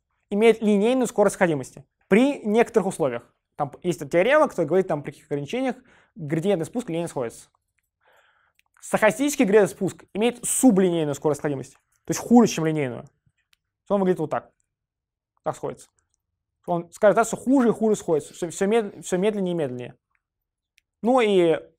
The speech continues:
б-, более, как бы, э, мощные методы, методы там второго порядка, там, и так далее, имеют,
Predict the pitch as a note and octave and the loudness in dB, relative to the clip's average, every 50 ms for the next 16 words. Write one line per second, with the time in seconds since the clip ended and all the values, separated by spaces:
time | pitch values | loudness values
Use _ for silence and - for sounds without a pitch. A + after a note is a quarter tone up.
0 | _ _ _ - D#3+ D#3+ G3 F4+ - E3+ F#3 G#3 G#3+ F#3+ D#3+ D3+ D3+ C3+ C3+ C#3 | _ _ _ -12 -8 -8 -8 -6 -2 4 6 8 8 8 6 4 2 -2 -2 -2
1 | C3+ C3 C3 - - _ _ _ _ _ _ _ _ _ _ _ _ _ - - | -2 -2 -4 -6 -10 _ _ _ _ _ _ _ _ _ _ _ _ _ -20 -20
2 | _ _ - C#3 C3+ C3 B2+ B2+ B2+ B2+ B2 B2+ B2+ B2+ - F3 G3+ G3 - - | _ _ -6 -4 -2 -2 -2 -2 -2 -2 -4 -4 -6 -4 2 4 4 4 4 2
3 | D#3+ D#3+ G#3 B3 B3 - A3+ F#3+ F#3 E3 E3+ D#3 C#3+ D3 C3+ C3 - _ _ _ | -2 0 0 0 0 0 -2 -2 0 0 0 0 0 -2 -4 -4 -10 _ _ _
4 | _ _ - F#3 F#3 F#3 F3 D3+ D3 D3+ F3+ A3 A3+ - G#3 G3 F3 D#3 C3+ C3 | _ _ 2 6 8 8 8 8 6 6 6 6 4 4 0 -2 -2 -4 -8 -12
5 | D3 D3 C#3+ C3+ D#3+ G#3 A3 G#3 G3 - - - E3 F3 G3+ A3 G#3 - - | -10 -8 -2 4 4 6 6 4 2 -2 -4 -6 -4 0 0 0 0 -2 -6